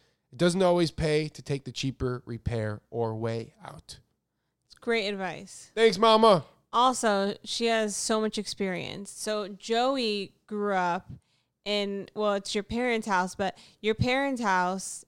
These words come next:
Speaker 2: is a historical landmark.
Speaker 1: Yeah.
Speaker 2: Which I think is amazing. Their house is like a museum. It's so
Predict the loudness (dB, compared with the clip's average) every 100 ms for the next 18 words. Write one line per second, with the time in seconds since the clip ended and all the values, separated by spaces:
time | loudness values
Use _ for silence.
0 | _ 0 4 4 2 -4 -14 -2 2 4
1 | 2 2 -2 -2 4 6 6 4 2 4
2 | 4 0 -6 0 2 2 0 -4 -10 -8
3 | -6 -6 -10 _ _ 4 4 4 2 0
4 | 0 -2 0 -4 -4 _ -6 -2 0 0
5 | 0 -2 -2 -2 2 4 4 2 -2 0
6 | 0 -2 -2 -2 -4 -6 -8 -14 -18 _
7 | _ -12 -8 -6 -4 -2 4 6 6 4
8 | 2 -2